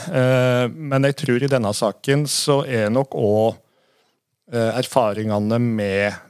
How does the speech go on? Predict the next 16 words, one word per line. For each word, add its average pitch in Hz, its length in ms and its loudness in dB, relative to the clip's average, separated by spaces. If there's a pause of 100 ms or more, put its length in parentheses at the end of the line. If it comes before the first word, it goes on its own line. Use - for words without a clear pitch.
(420)
den 113 140 -4
forrige 117 560 0
runden 113 560 -4
i 123 160 -20
Birgitte-saken, 110 880 -6 (400)
eh, 104 180 -4 (220)
der, 110 320 0
eh, 104 480 0 (240)
fetteren 120 420 -2
også 123 300 -2
ble 107 140 0 (440)
urettmessig 104 560 -8
dømt 101 240 -2
i 113 80 -6
første 117 240 0
instans, 113 480 0